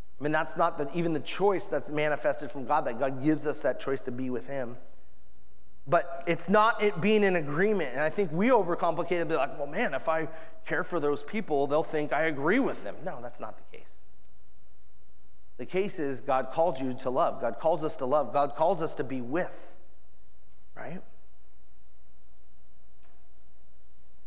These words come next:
And in Hebrews, it's called the stirring up. It's called not neglecting to meet with each other. It's called encouraging one another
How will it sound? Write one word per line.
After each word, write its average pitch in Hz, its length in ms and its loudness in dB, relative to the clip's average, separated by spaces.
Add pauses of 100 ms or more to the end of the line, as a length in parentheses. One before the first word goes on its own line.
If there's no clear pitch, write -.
(1300)
And 135 140 0
in 135 120 0
Hebrews, 147 680 2 (260)
it's 139 220 0
called 156 260 4
the 139 80 2
stirring 160 480 2
up. 147 220 4
It's 139 160 0
called 156 280 4
not 151 300 2
neglecting 151 640 2
to 131 100 -2
meet 143 240 -2
with 139 220 -2
each 127 180 -2
other. 123 260 2
It's 127 160 0
called 156 300 4 (320)
encouraging 170 1080 2
one 156 200 0
another 143 520 2